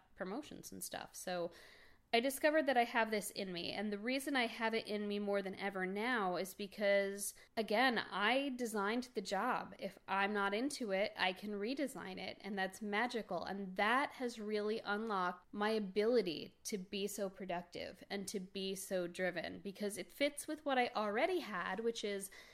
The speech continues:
it needs to click, and I need to be happy, and being happy makes more than making, means more than making a lot of money. But also, I'm in a field that is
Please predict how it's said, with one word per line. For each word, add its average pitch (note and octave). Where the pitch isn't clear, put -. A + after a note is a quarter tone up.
it D4+
needs E4+
to F4+
click, -
and F#3+
I G3
need C#4+
to F4
be F4
happy, F#3+
and F#3
being C#4+
happy D4
makes B3+
more A#3+
than A#3
making, A#3
means A#3+
more A#3+
than A3+
making A3+
a A3+
lot G#3+
of G#3
money. F#3+
But A3
also, A3+
I'm C4+
in F#4
a F4+
field C#4+
that A#3+
is G3